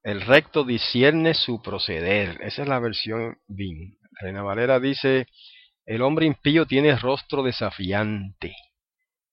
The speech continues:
rostro desafiante, mas el recto ordena sus caminos". Pues otra, otra vertiente, ¿verdad? De esa, de ese concepto.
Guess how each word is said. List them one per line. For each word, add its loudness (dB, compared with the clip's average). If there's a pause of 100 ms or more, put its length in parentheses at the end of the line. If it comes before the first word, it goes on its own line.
(140)
rostro -8
desafiante, -6
mas -6
el -6
recto 0
ordena -6
sus -12
caminos". -6 (480)
Pues 0
otra, 6
otra 6 (400)
vertiente, 4
¿verdad? 2
De 2
esa, 4 (180)
de -4
ese -4
concepto. -6